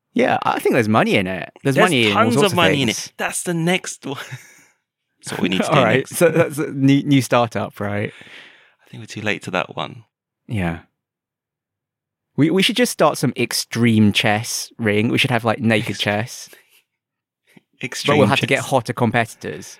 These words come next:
Speaker 1: We need, like, really hot competitors playing naked chess.
Speaker 2: It doesn't have to be really hot competitors. I don't think that's fair.
Speaker 1: You don't think that's fair? Yeah, well, it depends if people are coming to watch the chess or to watch the competitors.
Speaker 2: Both. It's the OnlyFans for chess. That's how we sell it.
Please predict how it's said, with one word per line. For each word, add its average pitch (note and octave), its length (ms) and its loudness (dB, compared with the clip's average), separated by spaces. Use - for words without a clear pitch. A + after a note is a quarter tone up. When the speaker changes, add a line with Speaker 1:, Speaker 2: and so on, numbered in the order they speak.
Speaker 1:
We A#2 100 -6
need, A#2 140 0
like, A2+ 160 2
really A#2+ 300 2
hot A2+ 260 0
competitors G#2+ 540 -6
playing G#2 300 -2
naked G2 300 -2
chess. F#2+ 540 -4
Speaker 2:
It - 60 -20
doesn't E4+ 260 -2
have F4+ 160 -2
to G4 80 4
be D#4 60 8
really F#3+ 200 4
hot C3 180 0
competitors. G#2+ 440 -6
I - 80 -4
don't G#3 140 0
think F#3 180 2
that's D3+ 180 -2
fair. - 480 -2
Speaker 1:
You D#3+ 200 4
don't A#3 140 4
think G#3+ 140 4
that's F#3+ 160 -2
fair? G#3 180 0
Yeah, G#3 160 4
well, C4 160 2
it - 20 2
depends C#4 280 4
if C4 80 -4
people A#3 180 2
are G#3 40 2
coming G3+ 200 0
to G3+ 80 4
watch F#3+ 160 2
the F3 80 0
chess F#3 280 2
or E3+ 120 -2
to E3 120 -2
watch E3 200 2
the F3 60 2
competitors. - 840 -4
Speaker 2:
Both. D#4+ 380 0
It's E3 140 0
the - 60 0
OnlyFans D3+ 640 -2
for - 140 -6
chess. - 340 -2
That's D3 180 -2
how C#3 140 -4
we C#3 80 -2
sell C3+ 220 2
it. - 160 -2